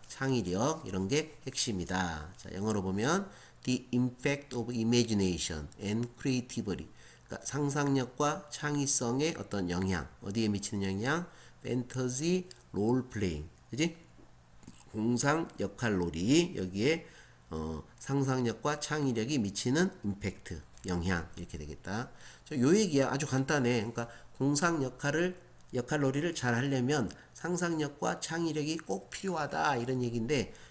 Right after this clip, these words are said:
이 말을 엄청 어렵게 이제 얘기하고 있다. 자, 일 번. 자, imagination and creativity. 자, 중요한 말이지.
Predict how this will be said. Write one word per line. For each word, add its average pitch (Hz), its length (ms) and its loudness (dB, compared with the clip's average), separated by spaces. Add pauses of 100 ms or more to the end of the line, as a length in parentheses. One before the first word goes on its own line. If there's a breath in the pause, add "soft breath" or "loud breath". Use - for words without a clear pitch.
(140 loud breath)
이 120 60 -4
말을 117 400 -2 (280)
엄청 127 460 0
어렵게 107 280 2
이제 98 600 0
얘기하고 95 400 -2
있다. 104 580 -2 (220)
자, - 160 -14
일 101 180 -2
번. 127 420 0 (1600 loud breath)
자, 101 200 0
imagination 135 960 6
and 135 340 0
creativity. 131 1080 2 (340 loud breath)
자, 92 240 -4
중요한 123 360 4
말이지. 120 500 0